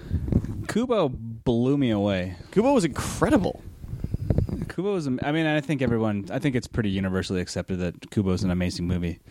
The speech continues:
Speaker 2: Yeah.
Speaker 1: I don't, I don't think there's a lot of people that are like, "Yeah, it wasn't very good. I didn't like the animation." I think most people are pretty solid on that, but
Speaker 2: Yeah, except, I mean, some people, like,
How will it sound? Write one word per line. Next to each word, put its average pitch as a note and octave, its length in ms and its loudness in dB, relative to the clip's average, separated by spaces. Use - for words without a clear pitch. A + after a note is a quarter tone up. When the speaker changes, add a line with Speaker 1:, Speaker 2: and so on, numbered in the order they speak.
Speaker 2:
Yeah. A#2+ 300 2
Speaker 1:
I - 100 -4
don't, A#2+ 160 6
I C#3 80 2
don't D#3 120 2
think D3+ 80 2
there's C3 120 2
a A#2 60 2
lot G#2 160 4
of G2 60 -4
people G2 180 -2
that F#2+ 100 -2
are F2+ 40 -2
like, F2 180 -6
"Yeah, - 120 0
it G3 80 4
wasn't D#3+ 240 2
very C#3 200 2
good. B2 420 2
I F#3 60 -2
didn't D#3+ 220 2
like C#3+ 180 -2
the B2+ 140 0
animation." A2+ 460 -2
I G2 60 -6
think G2+ 260 -8
most G2+ 180 0
people F2+ 180 -10
are - 40 -14
pretty - 200 0
solid D#2+ 260 -2
on F2 160 -8
that, F2+ 160 -6
but E2+ 140 -6
Speaker 2:
Yeah, G#2 320 2
except, C#3 360 0
I E3 80 2
mean, E3 120 2
some F3 200 0
people, C#3 220 4
like, A2 180 2